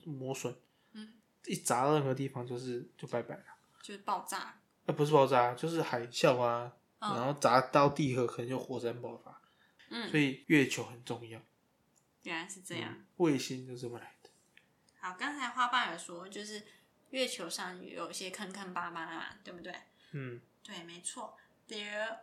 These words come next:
Speaker 2: all tall mountains，那边有高高的山；and deep craters，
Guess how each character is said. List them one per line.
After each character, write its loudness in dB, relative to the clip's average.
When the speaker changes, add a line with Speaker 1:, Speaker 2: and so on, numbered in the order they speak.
Speaker 2:
all -8
tall -10
mountains， -4
那 -4
边 -6
有 -12
高 -2
高 -6
的 -8
山； -4
and -6
deep -6
craters， -8